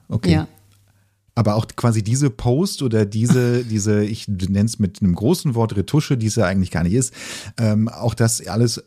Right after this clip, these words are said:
Speaker 1: am Telefon gemacht.
Speaker 2: Absolut, alles.
Speaker 1: Sensationell. Ähm, die Bilder müsste man sich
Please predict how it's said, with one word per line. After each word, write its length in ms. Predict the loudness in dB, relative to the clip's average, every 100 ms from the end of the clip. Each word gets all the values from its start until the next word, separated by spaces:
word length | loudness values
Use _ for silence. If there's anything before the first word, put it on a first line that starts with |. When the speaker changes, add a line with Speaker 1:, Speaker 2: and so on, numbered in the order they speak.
| -2
Speaker 1:
am 340 | 2 2 -2 -20 _ _ _ -2
Telefon 400 | 0 0 -2 -6
gemacht. 440 | -6 -8 -14 -20 _ _ _ _ -4
Speaker 2:
Absolut, 840 | -2 -2 -4 -2 -2 -2 -6 -6
alles. 480 | -2 0 0 -6 -10 _ _ _ _ _ _ _ _ _ _ _ -4
Speaker 1:
Sensationell. 560 | -2 0 0 0 0 -2 -10 -12 -8 -6
Ähm, 540 | -2 0 2 2 0 -4 -14 -20 -20 -20 -20 _ _ -2
die 80 |
Bilder 460 | 0 2 0 0 -4 -6
müsste 340 | -4 0 0 0
man 180 | 0 -2
sich 200 | -6